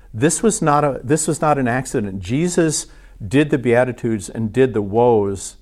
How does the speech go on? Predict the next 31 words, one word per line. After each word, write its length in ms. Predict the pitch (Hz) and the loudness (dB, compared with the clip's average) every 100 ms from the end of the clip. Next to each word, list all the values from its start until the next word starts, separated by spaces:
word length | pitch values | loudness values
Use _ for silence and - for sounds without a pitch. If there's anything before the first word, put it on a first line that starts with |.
| - - - - - - | -20 -20 -20 -20 -20 -2
and 220 | 131 123 - | -2 0 0
on 240 | 120 113 - | -2 -2 -8
purpose, 880 | - 180 196 - - - - - - - - - - | 2 2 4 2 0 -4 -12 -14 -20 -20 -20 -20 -6
he 180 | 156 139 | -2 0
made 460 | 127 139 170 190 | 2 4 4 4
them 240 | 139 120 113 | 2 0 0
so 160 | - | 0
when 340 | 110 101 139 156 | 0 0 -2 0
you 160 | 151 | -4
compare 520 | 147 123 110 135 139 | -4 -4 -4 0 0
them, 240 | 127 113 104 | 0 -2 -2
you 180 | 110 117 | -2 -2
learn 220 | 110 104 | -2 -2
far 260 | - 123 | 0 2
more 260 | 123 117 110 | 2 2 0
than 160 | 98 98 | 0 -6
if 140 | - | -8
you 60 | 101 | -10
just 220 | 107 - | -10 -8
look 140 | 101 | -10
at 100 | 98 | -8
either 180 | 98 95 | -8 -8
one. 180 | 92 85 - - - | -8 -12 -16 -20 -10
Okay, 240 | 143 135 - - - - | -2 -2 -2 -16 -20 0
now 180 | 147 113 | 2 2
there's 300 | 123 135 156 | 2 2 4
one 160 | 214 | 4
more 160 | 247 208 | 6 4
pattern 460 | - 165 160 156 | 4 4 4 2
in 120 | 131 123 | 0 -2
Scripture 580 | - 175 165 123 104 | -2 -2 0 -2 -4